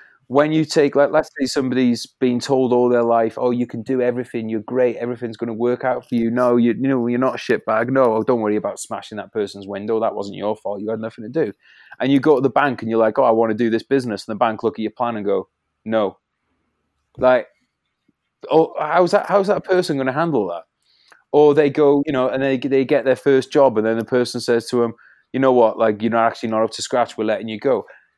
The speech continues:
Like, is it any wonder that young people are then suffering with mental health issues? Because their whole world, their whole worldview is getting shattered.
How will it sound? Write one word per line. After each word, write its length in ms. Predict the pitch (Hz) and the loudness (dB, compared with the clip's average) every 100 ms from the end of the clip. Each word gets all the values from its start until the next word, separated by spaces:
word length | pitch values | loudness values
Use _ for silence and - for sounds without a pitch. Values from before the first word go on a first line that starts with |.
| _ | _
Like, 280 | 156 160 - - _ _ _ _ | 2 2 2 -12 _ _ _ _
is 140 | 156 | 0
it 80 | 160 | 2
any 200 | 156 185 | 2 2
wonder 360 | 165 170 175 127 | 2 2 2 -2
that 200 | 101 92 | -2 -2
young 240 | 131 131 127 | 0 0 0
people 340 | 135 123 123 | -2 -2 -2
are 40 | 113 | 0
then 240 | 127 123 | -2 -2
suffering 540 | 117 147 147 143 117 | -2 -2 0 -2 -2
with 120 | 110 110 | -4 -2
mental 340 | 117 107 120 | -4 -2 -4
health 280 | 120 185 - | 0 -2 0
issues? 440 | 107 - 76 76 - | -6 -6 -14 -16 -8
Because 300 | 143 165 143 | -4 -4 -2
their 120 | 147 | -4
whole 280 | - 185 175 | 0 0 0
world, 440 | 143 160 139 127 135 | 0 2 0 -2 -12
their 180 | 131 143 | -6 -4
whole 260 | 196 185 | 0 0
worldview 500 | 143 139 123 123 220 | 2 2 0 0 0
is 120 | 220 110 | 0 -2
getting 200 | - 123 | -8 -8
shattered. 600 | - 233 247 - - | -6 -4 -4 -6 -8